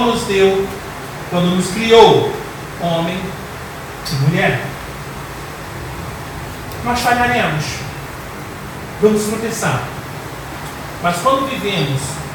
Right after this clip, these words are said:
para o Senhor e para a sua glória, podemos ter a certeza de que Ele nos dará o que precisamos para viver nossa fé em nossos casamentos, como pessoas solteiras,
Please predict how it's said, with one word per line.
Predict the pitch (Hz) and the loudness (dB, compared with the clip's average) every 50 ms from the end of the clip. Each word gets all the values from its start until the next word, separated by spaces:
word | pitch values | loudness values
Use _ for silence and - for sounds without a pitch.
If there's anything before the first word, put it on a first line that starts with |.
| - - - - - - - - - - | -10 -10 -8 -8 -10 -10 -10 -10 -8 -4
para | 165 160 160 | -2 -2 0
o | 160 | 0
Senhor | - - 208 185 170 175 170 143 131 123 - - - - - 131 | -2 0 0 2 2 2 2 2 2 0 -2 -4 -6 -4 -2 0
e | 135 | 0
para | 147 156 160 | 2 2 2
a | 156 | 2
sua | - - 214 214 | 2 2 0 2
glória, | 175 165 156 143 131 127 120 120 127 - - - - - - - - - - - - - - - - - - - - - - | 4 6 6 6 6 4 4 2 0 -2 -4 -8 -8 -10 -10 -10 -8 -8 -8 -8 -8 -8 -8 -8 -8 -6 -4 -2 0 2 4
podemos | 160 185 196 196 196 - - | 4 6 6 6 6 6 6
ter | 214 208 | 6 6
a | 202 - | 6 4
certeza | 190 214 - - - 196 175 165 147 - 147 131 123 - - - - - - - - - - - - 151 | 4 2 2 2 0 0 2 2 2 2 2 2 0 0 -2 -4 -6 -6 -8 -8 -10 -10 -8 -4 -2 0
de | 160 | 0
que | - - 214 208 | 0 0 2 6
Ele | 202 202 208 208 208 208 - | 6 8 8 6 6 4 2
nos | - | 4
dará | 208 202 196 185 165 151 147 139 - 127 - - - - - - - - - - - - - - | 4 4 6 6 6 4 4 2 2 -2 -4 -4 -6 -6 -6 -6 -6 -6 -6 -4 -4 -4 -4 -4
o | - 143 | -2 -2
que | 208 196 | -2 0
precisamos | 190 202 - - 196 156 180 185 180 180 - - | 0 0 0 -2 -2 0 2 2 2 2 2 0
para | - 180 175 170 | 0 2 2 2
viver | 180 170 - 165 156 151 147 147 - - - - - - - - - - - - - - - - - - - | 2 0 2 4 4 6 6 4 4 0 -2 -4 -6 -8 -8 -8 -8 -8 -8 -10 -10 -10 -10 -10 -10 -2 2
nossa | 151 156 151 147 - 151 - - - | 4 4 4 4 2 0 -2 -2 0
fé | 165 147 131 117 - - - - - - - - - - - - - - - - - - - | 0 0 0 0 -2 -4 -6 -8 -10 -10 -10 -10 -10 -10 -10 -8 -8 -8 -8 -8 -8 -6 -2
em | 151 151 | 0 0
nossos | 147 - - - - - | 0 0 -2 -2 -4 -2
casamentos, | 135 127 117 117 117 131 151 175 185 185 196 202 185 - - - - - - - - - - - - - - - - - - | 0 0 0 0 2 4 4 4 4 4 0 -2 -4 -4 -4 -6 -6 -8 -8 -8 -8 -8 -8 -10 -10 -8 -8 -8 -6 -2 2
como | 165 170 160 - | 2 4 4 4
pessoas | 160 143 - 151 151 131 131 | 2 2 2 2 2 0 0
solteiras, | - - 127 - - 160 170 170 185 190 190 190 | 0 0 -2 -2 0 0 2 2 2 2 0 0